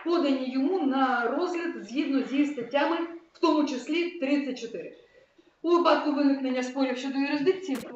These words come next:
спір вирішує сам Європейський суд. Це конвенція, це наше законодавство. Ми до неї приєдналися. Відповідно, тільки Європейський суд може вирішувати питання, правильно чи неправильно хтось звернувся. Далі.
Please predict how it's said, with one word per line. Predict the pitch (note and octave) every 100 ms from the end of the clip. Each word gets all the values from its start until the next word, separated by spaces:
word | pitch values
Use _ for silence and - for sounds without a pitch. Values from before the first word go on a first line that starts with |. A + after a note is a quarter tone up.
| A#3+
спір | A#3+ D#4+ C#4+
вирішує | C4+ C#4 - G#3
сам | C#4 C#4 G#3+
Європейський | - G#3+ G#3 -
суд. | F#3+ F3+ - _
Це | C#4
конвенція, | C4+ B3+ B3+ A#3+ A3+ G3
це | G#3+
наше | G#3+ G#3+ G3+
законодавство. | - G#3 G#3 F3+ E3+ - E3 - _ -
Ми | C#4
до | -
неї | C4 C4 A#3+
приєдналися. | - - A#3 C4 - -
Відповідно, | A#3 D#4 C#4+ C4+ G3
тільки | - F4+ F4 F#4 - - -
Європейський | - F#4 F#4+ C4+ G#3+ - A3
суд | A3+ G3+
може | A#3 C4 B3
вирішувати | A#3 A3 G#3+ F#3 -
питання, | - D#4+ F#4 E4+ E4 - - _
правильно | D4+ D#4 F4+ G4 F#4+ E4+
чи | C#4 C#4+
неправильно | A#3+ B3 C#4+ D4+ D#4+ C4+
хтось | - C4 C4 G#3+
звернувся. | G3 B3+ B3+ G3 - - _ _ - - -
Далі. | - C#4 - -